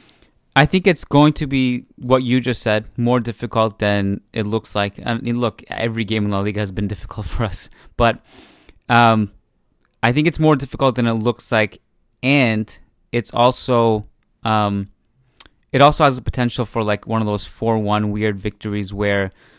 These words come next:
it's like, "Oh, four one, this is a nice score line." It's not entirely, like,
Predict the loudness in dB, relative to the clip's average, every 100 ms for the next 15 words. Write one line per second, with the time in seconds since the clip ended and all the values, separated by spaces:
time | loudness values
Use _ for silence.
0 | _ _ -8 0 0 4 4 2 0 0
1 | 2 2 2 -2 -6 -4 -2 -4 -4 -2
2 | -2 -2 -4 -4 0 -2 0 -4 0 2
3 | 2 0 -2 -2 -2 -4